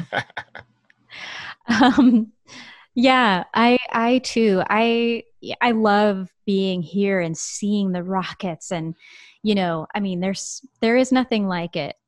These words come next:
Speaker 2: Um, it's extremely emotional. But if I really think about it on the longer scale, I'm not disappointed, but I'm definitely hopeful that
Speaker 1: Mm-hmm.
Speaker 2: we can make a major breakthrough in,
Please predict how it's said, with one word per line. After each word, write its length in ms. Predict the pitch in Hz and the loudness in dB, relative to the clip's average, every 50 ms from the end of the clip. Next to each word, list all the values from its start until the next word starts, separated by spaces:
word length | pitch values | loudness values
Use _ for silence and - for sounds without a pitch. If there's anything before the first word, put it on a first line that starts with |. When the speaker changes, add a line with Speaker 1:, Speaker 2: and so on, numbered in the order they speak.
| _ _ - | _ _ -8
Speaker 2:
Um, 540 | 196 185 180 180 175 175 175 180 185 226 - - | -6 -4 -4 -4 -4 -4 -6 -6 -8 -10 -10 -8
it's 180 | 214 202 - | -8 -8 -6
extremely 520 | 226 202 - - - - 247 240 233 220 202 | -8 -10 -10 -8 -4 0 0 2 2 0 0
emotional. 680 | 190 190 185 180 180 - - 185 175 170 165 165 160 _ _ _ _ _ _ _ _ _ _ - | -2 -2 -4 -4 -6 -8 -8 -8 -8 -8 -8 -8 -10 _ _ _ _ _ _ _ _ _ _ -10
But 460 | 233 233 294 330 311 269 240 220 214 - | -4 -2 0 0 2 2 0 0 -2 -4
if 160 | - 214 190 | -6 -6 -6
I 100 | 220 202 | -4 -4
really 680 | 190 190 196 196 208 226 247 269 277 285 277 277 277 262 | -4 -4 -6 -6 -8 -8 -8 -6 -6 -6 -6 -6 -6 -8
think 280 | - - 214 208 240 - | -8 -10 -12 -10 -10 -12
about 300 | 262 247 262 262 269 285 | -12 -12 -10 -10 -10 -10
it 100 | 277 254 | -8 -8
on 120 | 220 202 | -8 -8
the 100 | 190 185 | -8 -8
longer 340 | 180 175 180 190 190 196 185 | -8 -10 -10 -8 -10 -10 -10
scale, 640 | - - - - 180 175 175 180 190 202 208 202 _ _ _ _ _ _ _ _ _ _ _ _ _ _ _ _ _ _ _ _ _ _ - | -12 -12 -10 -10 -8 -8 -8 -8 -10 -10 -12 -14 _ _ _ _ _ _ _ _ _ _ _ _ _ _ _ _ _ _ _ _ _ _ -8
I'm 140 | 247 277 285 | -4 -2 -2
not 160 | 330 370 - | -2 -4 -4
disappointed, 680 | 403 349 - 269 - - 233 208 190 180 196 - 220 220 - _ _ _ _ - | -6 -6 -6 -8 -10 -8 -8 -6 -6 -8 -10 -12 -14 -14 -16 _ _ _ _ -4
but 360 | 233 208 202 196 190 - - - _ _ _ _ _ _ _ _ _ _ _ _ _ _ _ - | -2 -2 -2 -2 -4 -6 -10 -14 _ _ _ _ _ _ _ _ _ _ _ _ _ _ _ -8
I'm 80 | 240 | -6
definitely 880 | 233 311 320 - - 370 294 - - 240 233 226 214 208 202 202 - - _ _ _ _ _ _ _ _ _ _ _ _ _ - | -6 -6 -8 -10 -10 -10 -10 -6 -6 -4 -4 -4 -4 -4 -6 -8 -10 -14 _ _ _ _ _ _ _ _ _ _ _ _ _ -20
hopeful 760 | 220 - - 254 240 247 - - - 160 - - - - _ _ _ _ - | -16 -10 -8 -8 -8 -8 -10 -12 -10 -10 -8 -8 -10 -10 _ _ _ _ -12
that 420 | 233 202 220 202 196 190 190 180 170 | -8 -4 -4 -2 -2 -2 -2 -4 -4
Speaker 1:
Mm-hmm. 240 | 165 165 185 190 190 | -8 -8 -8 -4 0
Speaker 2:
we 140 | 226 247 | 0 0
can 160 | 240 254 233 220 | 2 4 2 4
make 160 | 208 202 208 | 2 2 0
a 40 | 208 | 0
major 300 | 196 196 190 180 196 185 | 0 0 -2 -2 -4 -6
breakthrough 680 | 175 - 175 180 175 - - - 185 175 165 160 165 - | -4 -4 -4 -4 -6 -8 -8 -6 -4 -2 -2 -4 -6 -6
in, 160 | - 202 190 | -6 -6 -6